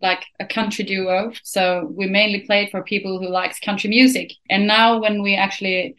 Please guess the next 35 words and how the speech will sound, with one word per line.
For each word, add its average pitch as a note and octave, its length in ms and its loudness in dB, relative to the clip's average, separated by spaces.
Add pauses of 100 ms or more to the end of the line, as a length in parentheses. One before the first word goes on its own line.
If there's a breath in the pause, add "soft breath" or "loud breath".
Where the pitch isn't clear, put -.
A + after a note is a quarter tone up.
have F#3+ 340 4
a F3+ 60 -6
pop - 420 0
touch - 380 -2
to A3 120 0
the G3 120 -2
song B3 480 6
and G3+ 420 0
we F#3+ 340 2 (480)
got - 220 -4
to, F3+ 420 -4 (120)
uh, F#3+ 240 4
perform A3 380 2
it G#3+ 120 -2
in G3+ 160 0
Melodifestivalen, G3+ 680 0
and F#3 100 -4
we F#3+ 160 2
reached G#3+ 300 0
out G#3+ 260 6
to G3+ 80 -8
so G#3 240 2
many G3+ 200 0
more F#3+ 220 -2
listeners. G3+ 600 0 (300 soft breath)
And, F#3 260 -2
um, F3 480 -2 (380)
that G#3+ 160 4
was G3+ 260 -2
a G3 100 -4
huge G#3 460 -4
thing F#3+ 220 -4
for F3 120 -2
us. - 420 -2
So D#3+ 400 -4